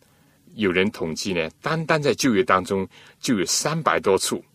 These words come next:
关于耶稣的预言。到了新约的时期呢，好比是人可以从电脑里面呢，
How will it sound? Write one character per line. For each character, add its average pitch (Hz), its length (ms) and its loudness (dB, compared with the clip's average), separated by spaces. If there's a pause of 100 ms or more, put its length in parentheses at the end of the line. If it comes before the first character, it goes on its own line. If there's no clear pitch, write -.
(500)
关 107 200 6
于 95 260 0 (340)
耶 107 240 4
稣 127 200 -2
的 107 200 2
预 123 160 -4
言。 76 200 -2 (840)
到 165 160 4
了 107 80 4
新 226 340 2
约 208 100 6
的 127 60 6
时 110 220 0
期 - 160 0
呢， 87 160 0 (480)
好 117 260 6
比 101 140 0
是 104 220 -2
人 101 360 4 (720)
可 147 140 4
以 123 140 6
从 127 240 2
电 185 240 6
脑 104 160 8
里 90 140 2
面 104 200 4
呢， 85 100 2